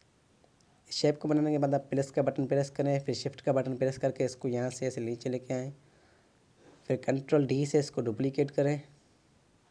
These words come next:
control डी press करके इसको duplicate करें, फिर यहाँ पे इसको ऊपर लेके आएँ, यहाँ से इसको ऊपर लेके आएँ, फिर double click करें यहाँ पे,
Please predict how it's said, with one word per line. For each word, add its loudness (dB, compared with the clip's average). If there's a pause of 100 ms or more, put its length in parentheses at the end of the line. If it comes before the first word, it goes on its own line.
(760)
control -2
डी 0
press -2
करके -4
इसको -6
duplicate -2
करें, -2
फिर -4
यहाँ 0
पे 0
इसको 0 (560)
ऊपर 2
लेके 0
आएँ, 0 (840)
यहाँ -2
से -4
इसको -6 (580)
ऊपर 0
लेके 0
आएँ, -2 (480)
फिर -6
double 2
click -2
करें 4
यहाँ 2
पे, -2